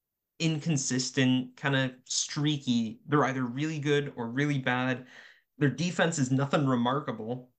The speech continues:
Like, they've struggled heavily against the run game. And with Green Bay's rookie talent, all their agility and energy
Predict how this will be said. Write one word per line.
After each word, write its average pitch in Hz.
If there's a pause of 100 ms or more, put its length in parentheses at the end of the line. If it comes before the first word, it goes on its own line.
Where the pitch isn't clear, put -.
(320)
Like, 143
they've 156
struggled 151
heavily 135
against 123
the 131
run 120
game. 208 (1040)
And 151
with 147
Green 165
Bay's 135 (100)
rookie 147
talent, 127
all 135
their 131
agility 120
and 113
energy 147